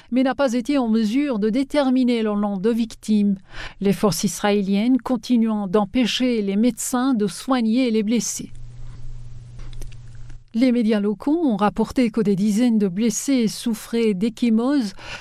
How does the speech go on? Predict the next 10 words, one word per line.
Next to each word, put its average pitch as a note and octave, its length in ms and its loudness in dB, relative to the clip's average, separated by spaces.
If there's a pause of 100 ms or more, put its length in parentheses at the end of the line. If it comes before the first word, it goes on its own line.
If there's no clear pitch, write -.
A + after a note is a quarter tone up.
(140)
de G#3 100 2
fractures C4 760 0
et A3 80 0
d'asphyxie B3 800 0 (340)
dues A#3+ 460 0
à G3+ 160 0
l'inhalation A#3 800 4
de G3 100 2
gaz A3+ 380 0
lacrymogène. G3 640 0